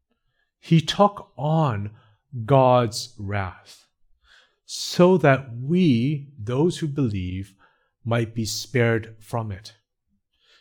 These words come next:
And we are given his perfect righteousness instead. Second Corinthians five twenty-one, "For our sake he made him to be sin who knew no sin, so that in him we might become the righteousness of God."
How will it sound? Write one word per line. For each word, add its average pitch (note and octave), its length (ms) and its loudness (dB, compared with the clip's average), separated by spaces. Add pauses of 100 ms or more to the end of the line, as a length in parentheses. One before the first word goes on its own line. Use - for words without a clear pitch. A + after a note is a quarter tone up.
(180)
And G2 280 -8
we D#3 440 4
are G#2+ 140 -6
given A#2+ 400 -4
his G#2+ 220 -10
perfect A#2+ 480 -6
righteousness - 580 -12
instead. F2+ 460 -18 (420)
Second A2 380 -6
Corinthians G#2 440 -8
five G2 240 -4
twenty-one, G#2 460 -6
"For G#2 240 -10
our B2+ 180 6
sake C3+ 300 2
he B2 140 -2
made B2 240 4
him C3 280 4
to F3 100 2
be F#3 120 4
sin A2 460 0 (260)
who E3+ 160 10
knew E3 260 8
no G#3 200 6
sin, F3 240 -2
so E3 100 2
that D#3 160 4
in F#3+ 160 4
him E3+ 180 4
we D3 140 2
might C#3 240 4
become B2 300 -2
the A2+ 80 -4
righteousness G#2 640 -6
of - 180 -18
God." E2+ 340 -10